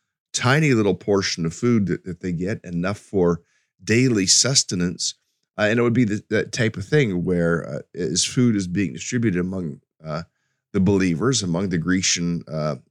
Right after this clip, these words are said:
Messianic Jews and among the Hebraic Messianic Jews, uh, it just didn't seem like it was quite fair. So what do they do? What do they do about the, uh, about this distribution of food?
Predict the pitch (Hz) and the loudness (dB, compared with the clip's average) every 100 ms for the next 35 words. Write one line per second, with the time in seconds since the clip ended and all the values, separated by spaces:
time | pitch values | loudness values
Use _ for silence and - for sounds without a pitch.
0 | _ 90 95 - 90 78 78 78 90 90 | _ -6 -2 0 -2 -2 -4 -8 -4 -2
1 | 127 131 87 80 80 80 87 85 85 85 | 0 -2 -4 -6 -4 -4 -6 -6 -8 0
2 | 98 101 90 90 - 90 78 69 87 90 | 2 2 -2 -8 -6 -4 -4 -4 -2 0
3 | 107 123 - _ _ _ _ _ 92 101 | 0 -2 -8 _ _ _ _ _ 0 2
4 | 107 117 - 110 101 82 - 90 92 82 | 0 -2 -2 -4 -4 -4 -2 -2 0 0
5 | 82 90 73 78 _ 82 76 - _ - | -2 -4 -6 -8 _ -8 -8 -12 _ -12
6 | 67 67 _ _ _ _ _ _ _ _ | -12 -12 _ _ _ _ _ _ _ _
7 | _ _ _ - - - 113 123 98 90 | _ _ _ -20 -4 2 4 4 2 2
8 | 85 82 _ _ _ _ _ 107 135 127 | 0 -2 _ _ _ _ _ 4 6 4
9 | 107 107 104 98 90 80 90 90 - 87 | 4 4 4 2 -2 0 2 2 0 -2
10 | 90 82 80 78 80 _ _ _ _ - | 0 0 0 -2 -6 _ _ _ _ -18
11 | - _ _ _ _ _ _ 82 92 90 | -18 _ _ _ _ _ _ -2 0 0
12 | 87 85 - 82 - 80 85 - 76 76 | -6 -6 -4 -2 -2 0 0 0 -4 -6
13 | - 73 | -2 -4